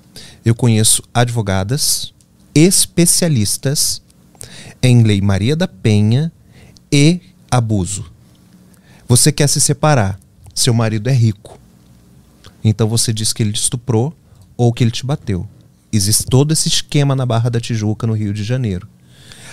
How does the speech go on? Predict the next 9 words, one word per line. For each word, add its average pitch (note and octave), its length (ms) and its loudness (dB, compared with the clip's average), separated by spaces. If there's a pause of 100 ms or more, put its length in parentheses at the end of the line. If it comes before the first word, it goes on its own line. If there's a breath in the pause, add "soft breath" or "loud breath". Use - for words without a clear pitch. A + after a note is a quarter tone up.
A B2 100 2
ponto D#3+ 360 0
de C3 100 0
sair A#2+ 360 2
uma, B2+ 200 2
uma A#2 340 2
nota A#2 440 2
no B2 120 2
jornal A#2+ 560 0